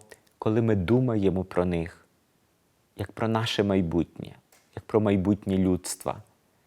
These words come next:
дуже часто це пробуджує в нас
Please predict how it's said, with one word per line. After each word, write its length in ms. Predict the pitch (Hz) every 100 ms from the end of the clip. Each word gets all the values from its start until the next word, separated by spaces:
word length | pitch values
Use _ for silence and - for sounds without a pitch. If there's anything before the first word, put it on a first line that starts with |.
| _ _ -
дуже 160 | 104
часто 480 | 101 - 113 - 107
це 320 | 101 - 101 - _ _ _ _ _ _ _
пробуджує 760 | - 110 95 95 127 - 107 107
в 80 | 101
нас 500 | 107 101 - -